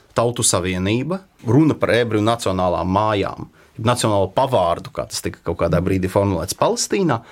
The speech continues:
arī labi iekļaujas šajā situācijā, ka, lūk, mēs aizsargājam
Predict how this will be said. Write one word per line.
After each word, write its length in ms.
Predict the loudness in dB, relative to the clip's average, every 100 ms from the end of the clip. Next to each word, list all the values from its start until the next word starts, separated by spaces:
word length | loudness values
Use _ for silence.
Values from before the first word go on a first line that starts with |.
| -10
arī 380 | -2 0 0 -4
labi 360 | -2 0 0 0
iekļaujas 720 | -2 -2 0 0 0 -2 -6 -8 _ _ -2
šajā 280 | 2 2 0
situācijā, 840 | -2 -2 0 -2 -2 -10 -10 -8
ka, 140 | -2 2
lūk, 300 | 2 2 0
mēs 380 | 2 0 -2 -6 -12 _ -2
aizsargājam 1000 | 0 2 0 0 0 0 2 0 -4